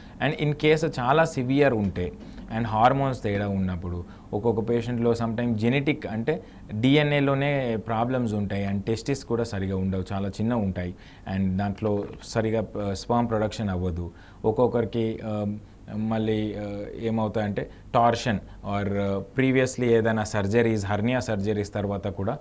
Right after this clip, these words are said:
అక్వైర్డ్ కారణాలు కూడా ఉంటాయి ఒక్కొక్కరికి. మళ్ళీ కొన్ని పేషెంట్స్లో హార్మోన్సే తేడా ఉంటాయి. Uh, చూస్తే బ్లడ్ టెస్ట్ చేస్తే రక్తం ది-, పరీక్ష దాంట్లో తెలిసిపోతుంది ఎఫ్ఎస్హెచ్ అంత తక్కువ ఉందా లేదా.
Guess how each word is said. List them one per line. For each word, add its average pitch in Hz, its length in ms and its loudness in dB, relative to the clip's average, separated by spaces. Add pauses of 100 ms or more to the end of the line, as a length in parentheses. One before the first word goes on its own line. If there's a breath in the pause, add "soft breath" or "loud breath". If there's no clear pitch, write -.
(280 loud breath)
అక్వైర్డ్ 135 420 4
కారణాలు 110 440 0
కూడా 110 200 0
ఉంటాయి 95 360 0
ఒక్కొక్కరికి. 90 560 -8 (340 soft breath)
మళ్ళీ 117 200 2
కొన్ని 120 220 0
పేషెంట్స్లో 131 540 -2
హార్మోన్సే 135 600 4
తేడా 110 300 0
ఉంటాయి. 98 340 -2
Uh, 98 120 -6
చూస్తే 101 800 0
బ్లడ్ 101 320 0
టెస్ట్ 107 440 -4
చేస్తే 101 420 -4 (320 soft breath)
రక్తం 107 380 -2
ది-, 101 340 -4
పరీక్ష 101 340 -2 (420 loud breath)
దాంట్లో 117 260 2
తెలిసిపోతుంది 104 640 2
ఎఫ్ఎస్హెచ్ 101 500 -2
అంత 98 200 -2
తక్కువ 98 400 -2
ఉందా 92 280 -2
లేదా. 87 320 -6